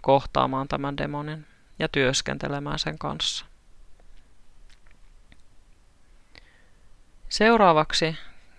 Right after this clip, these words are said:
kysytään demonilta kolme kysymystä.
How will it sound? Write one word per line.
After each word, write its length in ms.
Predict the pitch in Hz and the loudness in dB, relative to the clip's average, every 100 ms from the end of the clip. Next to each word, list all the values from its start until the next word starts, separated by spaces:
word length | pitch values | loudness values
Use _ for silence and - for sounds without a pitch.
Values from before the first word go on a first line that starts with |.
| - - | -20 -8
kysytään 580 | - 160 160 - 151 151 | -2 0 0 4 4 6
demonilta 640 | 160 165 151 147 147 151 - | 4 4 2 0 0 -2 0
kolme 360 | 175 170 160 156 | 4 6 6 2
kysymystä. 720 | 156 151 143 143 - - 160 | -2 -4 -4 -6 -8 -4 -4